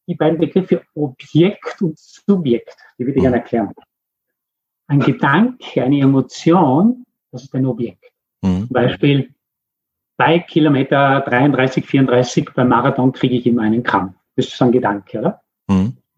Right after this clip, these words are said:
Speaker 1: So, da gibt's parallel dazu, aber das, oder nicht parallel, aber es gibt eben auch das Subjekt. Das Subjekt,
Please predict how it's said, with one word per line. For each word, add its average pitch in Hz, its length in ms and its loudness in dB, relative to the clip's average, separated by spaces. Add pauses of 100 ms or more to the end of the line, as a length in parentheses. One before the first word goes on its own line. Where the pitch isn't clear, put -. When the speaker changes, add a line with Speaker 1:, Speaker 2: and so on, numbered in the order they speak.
(1040)
Speaker 1:
So, - 100 -8 (320)
da 135 80 0
gibt's - 460 -4
parallel 117 420 2
dazu, 185 240 0
aber 156 80 4
das, - 260 -4 (480)
oder 127 140 -2
nicht 127 160 0
parallel, 127 320 2
aber 131 120 0
es - 120 -6
gibt - 180 -2
eben 139 160 2
auch 131 120 -2
das - 280 -4
Subjekt. 165 460 -8
Das - 180 -6
Subjekt, 165 500 0